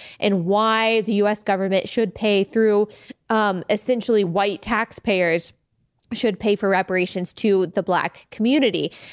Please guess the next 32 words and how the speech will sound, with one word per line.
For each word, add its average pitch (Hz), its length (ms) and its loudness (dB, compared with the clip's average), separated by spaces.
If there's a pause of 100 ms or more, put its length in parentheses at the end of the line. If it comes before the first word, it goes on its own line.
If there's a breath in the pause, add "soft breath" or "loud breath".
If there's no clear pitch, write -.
(160 loud breath)
They 262 160 0
argue, 240 500 0
look, 247 380 -2
reparations 269 580 0
have 269 80 -2
happened 226 320 -2
before. 269 320 0
They 220 180 2
obviously 226 480 0
happened 226 380 0
in 196 200 0
Germany 247 500 0
when 226 180 2
Germany 220 400 2
paid 226 200 0
reparations 208 640 0
to 190 160 0
Holocaust 240 500 0
survivors 247 540 2 (340 loud breath)
until 214 260 2
two 226 180 0
thousand 196 300 0
twelve. 226 380 0
America 208 560 0
paid 226 220 -2
reparations 226 680 0
to 202 100 -6
those 208 200 2
involved 190 400 0
in 202 80 -4
the 190 100 -2
Tuskegee, 214 640 0